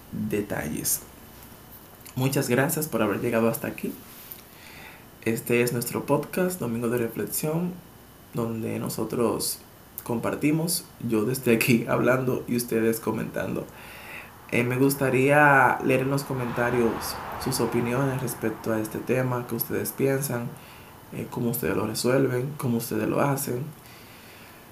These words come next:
Bueno, eh, vamos a hablar un poquito. Sacaré ese espacio para contestar sus comentarios. Si no me sigues, te invito a que me sigas, claro que sí,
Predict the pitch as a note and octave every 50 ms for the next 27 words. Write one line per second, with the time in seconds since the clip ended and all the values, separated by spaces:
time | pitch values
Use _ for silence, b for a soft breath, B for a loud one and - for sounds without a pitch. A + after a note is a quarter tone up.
0 | B - - - - B B B B B - - - - - - - B B B
1 | B B B - - - - - - - C3+ C#3 C#3+ - - - - - - A#2+
2 | B2+ C3 C#3 C3+ A2+ G#2+ A#2 A#2+ A#2 A#2+ - A2+ - - - - - - - -
3 | - - - - - B2 A#2 - A2+ A2+ A#2 - - - - - A#2 A#2 A#2 -
4 | A#2+ - - A2 A2 A2+ A2+ - - - A2 - - - - - - A2 A2 A2
5 | G#2+ - - - - - B2 B2 A#2 A2+ - - - - - A2+ A2 A2 G#2 G#2+
6 | G#2+ - - - - - - - - - - B B B B B B B - -
7 | B2 A#2+ B2 C3 C3 - E3 D#3+ C#3+ C3 C3 C3 - - A2 - G2 G2 - A2
8 | - - A#2 A2 A2+ A2+ - B2+ B2 A#2 G#2+ G#2+ - - - - G#2 A2 G#2+ G#2+
9 | G#2 - A2+ - - B2 A#2+ -